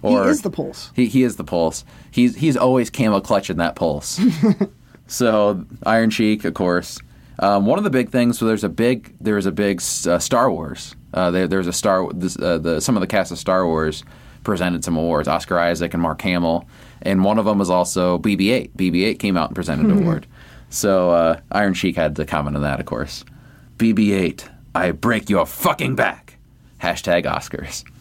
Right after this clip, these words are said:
Speaker 1: He doesn't have a back.
Speaker 2: <laughs>
Speaker 1: Doesn't have, B B eight doesn't have a back. He's round. It's all
Speaker 2: Yeah.
Speaker 1: front. Maybe it's all back.
Speaker 2: Yeah.
Speaker 1: I don't know.
Speaker 2: I don't know. Uh, joint? Maybe he's a joint?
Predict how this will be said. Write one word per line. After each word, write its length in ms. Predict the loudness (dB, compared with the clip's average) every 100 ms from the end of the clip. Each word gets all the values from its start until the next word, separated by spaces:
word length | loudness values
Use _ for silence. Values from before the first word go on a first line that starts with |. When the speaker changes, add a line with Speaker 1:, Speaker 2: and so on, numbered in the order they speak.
| -14 -2
Speaker 1:
He 60 | 2
doesn't 180 | 4
have 100 | 4
a 60 | 4
back. 480 | 4 4 2 -4 -18 -4
Speaker 2:
<laughs> 840 | -2 2 2 0 2 0 0 -4 0
Speaker 1:
Doesn't 460 | 2 6 6 4
have, 160 | 0 0
B 100 | 4
B 100 | 6
eight 60 |
doesn't 160 | 4 4
have 120 | 4
a 60 | 4
back. 160 | 4 2
He's 180 | 2 4
round. 500 | 4 4 2 0 -4 -8 -20 -14
It's 180 | -6 -2
all 140 | 0 0
Speaker 2:
Yeah. 60 |
Speaker 1:
front. 360 | 2 0 0 0
Maybe 220 | 2 4
it's 80 | 0
all 200 | 0 -2
back. 340 | -2 -10 -18 -20 -8
Speaker 2:
Yeah. 260 | 0 0 0 -6 -20 -6
Speaker 1:
I 40 | -2
don't 160 | 2
know. 200 | 0 -2 -4
Speaker 2:
I 100 | -2
don't 120 | 2 2
know. 260 | 2 -2 -8 -20 -8
Uh, 440 | -2 0 2 2 0 -8 -20 -20 -20 -20 -20 -20 -20 -20 -20 -20 -20 -12
joint? 380 | -4 0 0 -2 -2
Maybe 220 | 2 2
he's 100 | 2
a 80 | 0
joint? 420 | 0 0 0 -4